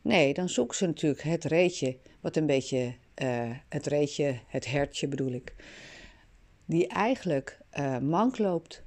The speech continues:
en een beetje het zielige, zwakke konijntje is. Dus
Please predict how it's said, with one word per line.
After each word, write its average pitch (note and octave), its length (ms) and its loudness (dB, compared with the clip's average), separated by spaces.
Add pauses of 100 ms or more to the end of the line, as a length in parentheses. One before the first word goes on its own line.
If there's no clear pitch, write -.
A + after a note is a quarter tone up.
(160)
en D#3+ 320 0
een C3 100 0
beetje C#3 340 0
het B2+ 420 -2
zielige, D#3 440 -2
zwakke - 360 -6
konijntje F#3 540 -2
is. E3 340 -4 (1000)
Dus - 400 4